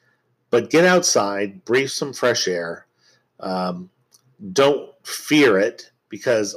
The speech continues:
let's be honest, fear is, is, doesn't do anybody any good. But if you feel like you need to stay home, stay home. If you don't feel like you need to stay home, be smart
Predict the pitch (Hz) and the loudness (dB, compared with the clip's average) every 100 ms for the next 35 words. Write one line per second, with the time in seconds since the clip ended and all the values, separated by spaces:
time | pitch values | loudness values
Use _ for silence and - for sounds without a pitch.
0 | - 117 120 131 131 139 92 - - - | -6 -6 -4 -2 0 0 -2 -8 -14 -6
1 | 123 127 127 131 - 107 107 101 - - | 0 2 2 -2 -4 -4 -4 -4 -8 -8
2 | 101 101 - - _ 98 98 95 127 120 | -8 -6 -8 -12 _ -16 -16 -4 0 0
3 | 113 107 110 110 123 120 113 110 110 104 | -2 -4 -2 -2 -2 0 0 -2 -4 -4
4 | 98 92 - _ _ _ - _ - 117 | -4 -6 -8 _ _ _ -20 _ 0 0
5 | 117 127 160 143 143 151 139 139 123 151 | 0 -2 4 4 4 0 -6 -6 -4 0
6 | 135 135 135 139 - 127 113 110 - _ | 2 0 -2 -4 0 0 2 -4 -10 _
7 | _ _ 101 98 123 - 147 139 131 135 | _ _ -4 0 -2 0 2 2 0 -8
8 | 135 127 - 127 113 120 123 123 120 _ | -8 -8 0 0 2 0 -2 -2 -8 _
9 | _ _ 117 113 - 127 113 113 107 | _ _ -6 -4 -4 -2 0 0 -4